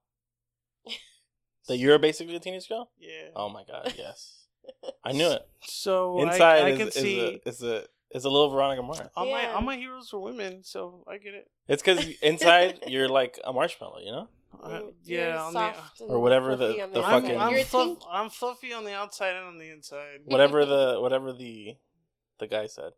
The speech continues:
Speaker 1: Yeah.
Speaker 2: Uh, I'm sorry, you were saying?
Speaker 1: Uh, no, I just really liked the show. Um, I
Speaker 3: Do you
Speaker 1: thought she
Speaker 3: re-,
Speaker 1: was,
Speaker 3: do you
Speaker 1: like,
Speaker 3: remember,
Speaker 1: smart.
Speaker 3: yeah, do you remember what you liked about it? What, what was
Speaker 1: Yeah, I
Speaker 3: it?
Speaker 1: like that she was so spunky and she was so fast talk. That's why I like Gilmore Girls too. Like the, like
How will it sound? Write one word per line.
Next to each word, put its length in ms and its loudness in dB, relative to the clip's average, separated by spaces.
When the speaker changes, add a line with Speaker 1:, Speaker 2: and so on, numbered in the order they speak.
Speaker 1:
Yeah. 140 -8
Speaker 2:
Uh, 200 4
I'm 60 -4
sorry, 180 0
you 60 -4
were 40 -6
saying? 180 -12
Speaker 1:
Uh, 480 4
no, 100 2
I 140 4
just 160 -12
really 160 -10
liked 240 -4
the 60 -12
show. 640 0
Um, 100 2
I 360 4
Speaker 3:
Do 140 -8
you 80 -2
Speaker 1:
thought 100 -2
she 80 -4
Speaker 3:
re-, 60 -6
Speaker 1:
was, 80 -4
Speaker 3:
do 80 -4
you 60 0
Speaker 1:
like, 80 0
Speaker 3:
remember, 240 0
Speaker 1:
smart. 420 -4
Speaker 3:
yeah, 240 0
do 120 -18
you 60 -10
remember 160 -12
what 160 -12
you 60 -6
liked 180 -8
about 240 -10
it? 140 -10
What, 220 -10
what 180 -10
was 40 -10
Speaker 1:
Yeah, 100 2
I 20 2
Speaker 3:
it? 40 -2
Speaker 1:
like 140 -4
that 140 -10
she 80 -14
was 100 -20
so 100 -14
spunky 520 -8
and 100 -10
she 60 -18
was 120 -20
so 120 -20
fast 280 -8
talk. 220 -12
That's 160 -6
why 120 -8
I 40 -10
like 160 -10
Gilmore 300 -10
Girls 200 -12
too. 240 -12
Like 200 -10
the, 240 -6
like 200 -10